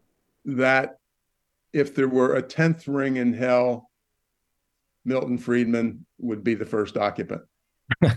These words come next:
I really think that, what was it, September the thirteenth, ni-, here, here's the numer-, <laughs> par-,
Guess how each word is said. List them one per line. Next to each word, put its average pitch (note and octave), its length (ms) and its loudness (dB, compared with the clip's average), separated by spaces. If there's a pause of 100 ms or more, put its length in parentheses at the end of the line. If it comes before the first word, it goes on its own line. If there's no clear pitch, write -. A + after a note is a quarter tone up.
(1000)
I A2 160 0
really B2 380 2
think B2 380 -4
that, A#2 280 -6
what A#2+ 180 -4
was G#2+ 140 -6
it, G#2 160 -8
September D#3+ 720 0
the C3+ 140 -2
thirteenth, C3+ 760 -4
ni-, A#2 140 -4 (360)
here, D3 240 2
here's C#3+ 340 0
the C#3 80 2
numer-, C3+ 420 2
<laughs> - 60 -8
par-, D#3 280 2